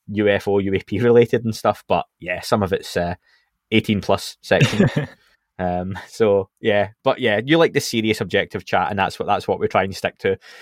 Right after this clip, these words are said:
Speaker 1: So listen, I put out some updates earlier on the Patreon for anyone who saw that, and on the Discord chat, which you can sign up to if you're part of the Patreon.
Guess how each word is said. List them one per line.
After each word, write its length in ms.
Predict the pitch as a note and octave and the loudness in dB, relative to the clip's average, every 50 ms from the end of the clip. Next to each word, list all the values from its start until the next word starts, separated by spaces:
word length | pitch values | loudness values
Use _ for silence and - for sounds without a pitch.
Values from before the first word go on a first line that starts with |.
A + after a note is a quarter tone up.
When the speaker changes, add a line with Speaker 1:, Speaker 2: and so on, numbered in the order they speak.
| - - - - _ | -20 -20 -20 -20 _
Speaker 1:
So 240 | - - D3+ D3 C#3 | 0 4 4 6 6
listen, 400 | - D#3+ D#3+ - - C#3+ A2+ A2 | 4 2 0 0 0 -2 -2 -2
I 60 | - | -2
put 160 | - - B2 | -2 2 2
out 180 | D3 E3+ - - | 2 2 2 0
some 160 | - D#3+ C3+ | -4 -2 -2
updates 440 | A#2 - _ B2 A#2+ - - - A2+ | -2 -2 _ -4 -4 -4 -2 0 0
earlier 320 | G#2+ A2+ A#2 A#2 A2+ - | 2 4 4 4 4 2
on 220 | - A2 G#2+ G#2+ G#2+ | 2 0 0 0 0
the 180 | G#2 G#2 G#2 - - | 0 0 0 0 2
Patreon 480 | C#3 C3 - - D#3 D3 C#3+ C#3+ C#3 B2+ | 0 0 2 2 2 2 2 0 -2 -2
for 200 | - A#2+ G#2+ G2+ | 0 0 0 0
anyone 320 | A2+ A2+ A2+ A2 A2 A2 | 0 0 0 0 0 0
who 100 | A#2 A2+ | -2 -4
saw 240 | - - - A2 A2 | -4 -2 -2 0 4
that, 220 | A2+ G#2+ G#2+ - - - | 4 4 4 4 0 -2
and 420 | G#2+ G#2 G#2 G#2 G#2 G#2 G2+ - _ _ - - _ | 0 0 2 0 0 -2 -6 -10 _ _ -20 -12 _
on 160 | A#2 A2 A2 | 0 0 0
the 80 | G#2 G2 | 0 0
Discord 480 | - B2+ - - - C3+ B2+ B2 - | -2 -4 -4 -2 2 2 2 2 2
chat, 240 | - - C#3 D3 - - | 0 0 0 0 0 0
which 240 | - G#2+ - - - | -6 -8 -8 -6 -6
you 80 | G#2+ G2 | -6 -6
can 160 | - G#2 F2+ | -6 -8 -6
sign 200 | - - A2 G#2+ | -2 -2 0 0
up 140 | G#2 - _ | -2 -4 _
to 160 | - A2+ A2 | -2 0 0
if 140 | G2+ - - | 0 0 -2
you're 80 | G2+ | -4
part 260 | - - A2+ A2 - A2+ | 0 0 0 2 2 0
of 80 | G#2 | -2
the 80 | G#2+ G#2+ | -4 -2
Patreon. 480 | - C#3 C3 C3 - - D3+ D3 D3+ | 0 0 0 0 0 -2 -4 -4 -4